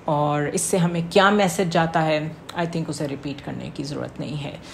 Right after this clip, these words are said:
And last but not the least, Pakistan Petroleum Dealers और Association ने dealer margin ना बढ़ाए जाने के बायस बाईस जुलाई से मुल्क भर में, अ,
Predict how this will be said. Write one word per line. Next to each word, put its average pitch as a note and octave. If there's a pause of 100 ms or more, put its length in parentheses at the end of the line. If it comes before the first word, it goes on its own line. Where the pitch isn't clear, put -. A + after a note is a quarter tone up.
(360)
And F#3+
last A3+
but C#4
not B3
the B3
least, A#3+
Pakistan B3
Petroleum A#3+
Dealers A3
और G#3
Association G#3
ने A3+
dealer G#3+
margin G#3
ना G#3
बढ़ाए G3
जाने E3
के E3
बायस D3+
बाईस G3
जुलाई F#3
से F3+
मुल्क G3
भर E3
में, G3
अ, D4+